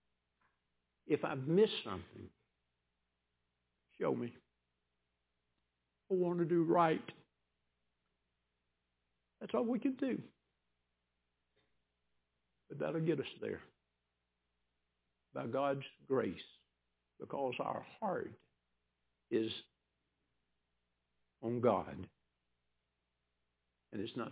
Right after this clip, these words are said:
somewhere else. We're doing what He tells us to do.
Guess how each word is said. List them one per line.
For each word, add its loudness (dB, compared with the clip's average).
somewhere 2
else. -2
We're -4
doing -6
what -18
He -4
tells -6
us -14
to -4
do. -4